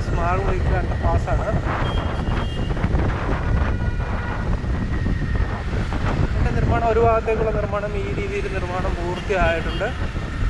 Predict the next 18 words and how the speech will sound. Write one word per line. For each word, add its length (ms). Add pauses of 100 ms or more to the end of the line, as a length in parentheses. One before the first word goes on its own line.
(2750)
ഇതൊക്കെ 300
സർവീസ് 400
റോഡ്, 180 (100)
ഏഹ്, 180
ടാറിങ് 380
പൂർത്തിയായിട്ട് 460
നമുക്ക് 240
കാണാൻ 260
സാധിക്കുന്നുണ്ട്. 560
രണ്ട് 200 (100)
സൈഡിലെ 340 (100)
സർവീസ് 420
റോഡ്, 180 (260)
നമുക്ക് 400
സർവീസ് 360
റോഡ് 200
വഴി 160 (220)
ഒന്ന് 180